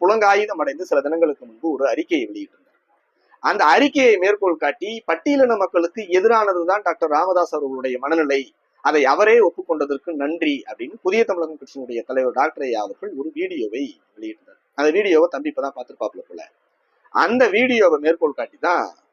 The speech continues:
இந்த வீடியோவை அவர் பண்ணியிருக்கிறாப்புல. ஆக்சுவலா இந்த வீடியோ அவருக்காக கிடையாது, அவரு பேசின அந்த வீடியோவை நான் டிஸ்கிரிப்ஷன்ல கொடுக்குறேன், பாருங்க. அந்த வீடியோவுல அவர் ஒரு கருத்தை பதிவு பண்றாரு. என்ன கருத்து பதிவு பண்றாருன்னா,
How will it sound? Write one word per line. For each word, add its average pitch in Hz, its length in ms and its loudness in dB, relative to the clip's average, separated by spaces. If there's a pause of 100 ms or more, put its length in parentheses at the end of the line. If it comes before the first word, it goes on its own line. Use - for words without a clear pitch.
(240)
இந்த 147 200 -2
வீடியோவை 147 420 2
அவர் 117 200 0
பண்ணியிருக்கிறாப்புல. 117 520 -10 (300)
ஆக்சுவலா 165 320 0
இந்த 175 180 0
வீடியோ 175 300 2
அவருக்காக 160 420 2
கிடையாது, 143 500 -2
அவரு 131 360 0 (280)
பேசின 180 260 2
அந்த 143 140 -2
வீடியோவை 151 420 0
நான் 120 320 -10 (160)
டிஸ்கிரிப்ஷன்ல 139 520 -6
கொடுக்குறேன், 127 420 -8
பாருங்க. 127 480 0 (600)
அந்த 185 240 2
வீடியோவுல 233 520 4
அவர் 175 260 4
ஒரு 123 320 -2
கருத்தை 254 360 2
பதிவு 139 360 -2
பண்றாரு. 104 120 -8
என்ன 156 200 -2
கருத்து 170 260 0
பதிவு 135 320 -6
பண்றாருன்னா, 113 520 -8